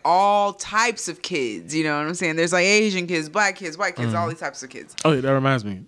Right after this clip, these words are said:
Speaker 2: Another reason why I know it was a movie for, I think the director was a woman.
Speaker 1: Mm-hmm.
Speaker 2: Um, is made for women. They even said, like, um,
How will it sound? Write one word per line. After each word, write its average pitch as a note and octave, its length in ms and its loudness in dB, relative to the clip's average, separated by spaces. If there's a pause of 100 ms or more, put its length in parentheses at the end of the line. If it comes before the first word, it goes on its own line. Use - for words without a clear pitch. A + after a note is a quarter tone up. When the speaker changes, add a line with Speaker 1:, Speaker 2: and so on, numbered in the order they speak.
Speaker 2:
Another C3 320 2
reason A2+ 220 0
why G#2+ 140 2
I G#2 60 -2
know G#2+ 200 0
it G2+ 100 0 (140)
was G2 140 -4
a F#2 60 -4
movie F#2 300 -4 (180)
for, G2 460 -6 (240)
I G#2+ 80 -2
think A#2+ 200 -4
the G#2 60 -6
director G2+ 280 -4
was G#2 100 -6
a G2+ 60 -8
woman. A#2 340 -6 (320)
Speaker 1:
Mm-hmm. D3+ 180 -4
Speaker 2:
Um, G#2+ 300 0
is A2 160 0
made A2 220 0
for G#2+ 80 -6
women. A2 420 -6
They B2+ 80 -2
even C3+ 200 2
said, B2+ 220 0
like, G#2+ 200 -2 (500)
um, G2+ 580 -2